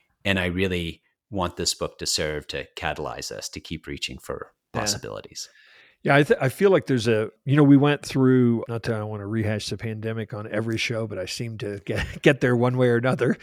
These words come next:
Speaker 2: We, uh, went through this period where everybody was like, I, I almost felt like there was an energy around,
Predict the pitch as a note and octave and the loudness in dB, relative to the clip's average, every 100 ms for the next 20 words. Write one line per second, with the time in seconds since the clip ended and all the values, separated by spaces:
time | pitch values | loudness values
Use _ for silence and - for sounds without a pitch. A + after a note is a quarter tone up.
0 | - C3+ C3+ C#3+ B2 G#2+ - - _ _ | -4 2 4 6 4 0 -10 -20 _ _
1 | _ _ D#3+ G#3 A3 C#3 - G3 C#3 C#3 | _ _ 0 4 6 6 6 8 8 6
2 | C3 B2+ B2 A2 B2 A2+ - C#3 E3 D#3 | 6 4 2 0 -2 -2 0 4 4 2
3 | E3 D#3 E3+ C3 B2+ C3+ A#2 A2+ G#2+ B2+ | 0 -2 0 0 0 0 -2 -4 -6 -4
4 | F3 C3 G2+ G2+ G#2 G#2 G2 | -2 -2 -4 -10 -8 -10 -12